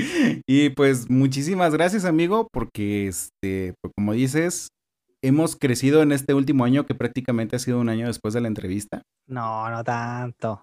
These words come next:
Speaker 1: Creo.
Speaker 2: Tampoco fue tanto, no, medio,
Speaker 1: Oh, no tan tra-,
Speaker 2: medio
Speaker 1: ah,
Speaker 2: año,
Speaker 1: medio
Speaker 2: medio
Speaker 1: año,
Speaker 2: año.
Speaker 1: medio año.
Speaker 2: Pero que hemos crecido, hemos crecido. Ahora para arriba, no. <laughs> Hemos engordado, esa es la verdad.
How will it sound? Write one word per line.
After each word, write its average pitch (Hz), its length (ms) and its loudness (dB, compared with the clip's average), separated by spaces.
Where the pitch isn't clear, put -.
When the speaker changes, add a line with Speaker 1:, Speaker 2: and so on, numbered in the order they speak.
Speaker 1:
Creo. 90 200 -4
Speaker 2:
Tampoco 139 400 0
fue 143 260 0
tanto, 135 840 0
no, 131 380 -2
medio, 147 380 4
Speaker 1:
Oh, 139 40 2
no 131 80 -4
tan 135 200 -6
tra-, 143 100 -4
Speaker 2:
medio 185 260 6
Speaker 1:
ah, 165 240 6
Speaker 2:
año, 147 60 4
Speaker 1:
medio 185 120 4
Speaker 2:
medio 185 140 4
Speaker 1:
año, 156 200 4
Speaker 2:
año. 139 100 0
Speaker 1:
medio 139 240 0
año. 117 140 -6
Speaker 2:
Pero 160 260 6
que 196 100 4
hemos 247 180 4
crecido, 262 580 6
hemos 220 280 4
crecido. 143 640 2
Ahora 175 380 8
para 156 200 6
arriba, 226 440 6
no. 143 320 4
<laughs> 160 260 4
Hemos 233 280 10
engordado, 160 600 6
esa 180 260 4
es 196 60 8
la 180 100 6
verdad. 175 460 6